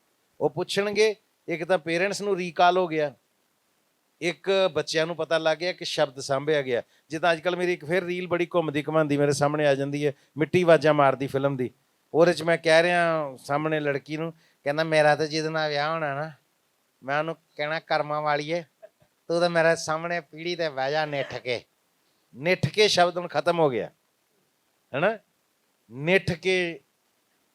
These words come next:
ਜਿਹੜਾ ਸ਼ਬਦ ਹੈ, ਇੱਦਾਂ ਦੇ ਕਿੰਨੇ ਹੀ ਸ਼ਬਦ ਨੇ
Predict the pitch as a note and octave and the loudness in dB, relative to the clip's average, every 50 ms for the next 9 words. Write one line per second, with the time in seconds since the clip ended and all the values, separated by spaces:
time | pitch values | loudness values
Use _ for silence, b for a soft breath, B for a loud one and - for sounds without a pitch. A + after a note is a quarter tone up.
0 | _ _ _ _ _ _ _ _ _ _ B2 E3+ F#3 F#3+ F#3 E3 - E3+ D#3+ D#3+ | _ _ _ _ _ _ _ _ _ _ -6 -4 -2 -2 -2 0 2 2 2 2
1 | D#3 D#3+ E3 E3 E3 E3 - - E3 F3+ F3 D#3 G#3+ A3 A3 A3 A3+ A3 A3+ - | 2 2 4 4 4 2 0 -2 -4 -4 -2 -2 -2 0 2 4 2 2 0 -4
2 | _ - A3 G#3 A3+ B3 C4 C4 B3 - A3 G#3+ F#3+ E3 F3 F#3 F3+ F3 E3+ F3+ | _ -4 -4 -2 0 2 2 2 2 4 4 4 4 2 0 -4 -4 -4 -6 -8